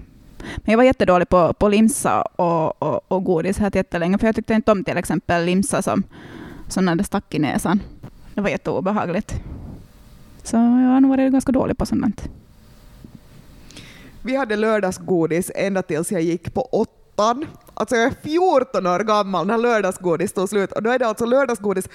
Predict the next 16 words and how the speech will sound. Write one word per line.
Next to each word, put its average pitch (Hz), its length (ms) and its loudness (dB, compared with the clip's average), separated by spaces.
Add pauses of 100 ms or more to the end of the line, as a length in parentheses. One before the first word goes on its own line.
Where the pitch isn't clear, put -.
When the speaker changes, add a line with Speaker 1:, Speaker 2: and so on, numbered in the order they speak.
(180)
Speaker 2:
som 208 180 -2
mamma 262 420 0
köper 196 420 0
från 202 200 -2
matbutiken 208 720 -2 (220)
och 214 240 -2 (300)
så 254 140 -2
får 254 200 2
man 190 140 -2
en 175 100 -2
påse. - 460 0 (100)
Och 214 100 0
dessutom, 262 540 0 (500)
de 240 180 2
flesta 330 540 -2
lördagar, 180 760 0